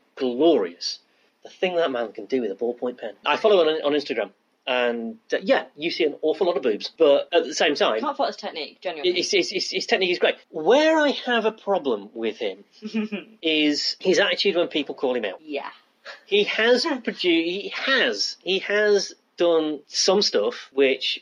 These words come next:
Speaker 1: actually, I'm okay with. Speaking purely personally, but I can see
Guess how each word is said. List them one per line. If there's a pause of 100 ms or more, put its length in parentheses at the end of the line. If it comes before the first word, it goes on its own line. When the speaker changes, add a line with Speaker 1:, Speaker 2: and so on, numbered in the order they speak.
Speaker 1:
actually,
I'm
okay
with. (500)
Speaking (300)
purely
personally, (100)
but (140)
I
can
see